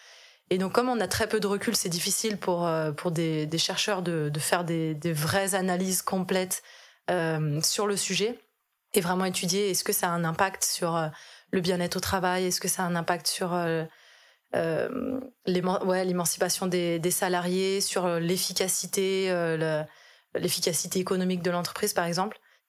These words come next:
Et donc, comme on n'a pas d'informations, l'idée, c'est de, d'essayer quelque chose, de, de commencer à poser la première, la première pierre, en fait.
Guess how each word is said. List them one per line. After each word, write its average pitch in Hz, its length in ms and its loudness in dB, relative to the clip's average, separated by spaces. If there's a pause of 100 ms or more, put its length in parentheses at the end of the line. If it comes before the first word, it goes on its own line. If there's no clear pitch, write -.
Et 220 80 4
donc, 208 200 0
comme 277 160 4
on 277 60 2
n'a 220 120 2
pas 208 120 4
d'informations, 190 840 2
l'idée, 180 340 0
c'est 196 200 0
de, 170 260 0
d'essayer 196 420 0
quelque 185 200 -2
chose, 208 300 0
de, 165 340 0
de 160 120 0
commencer 185 380 0
à 196 80 2
poser 190 240 0
la 175 100 0
première, 180 380 0
la 156 140 0
première 175 300 -2
pierre, 170 260 0
en 160 40 -2
fait. - 260 -4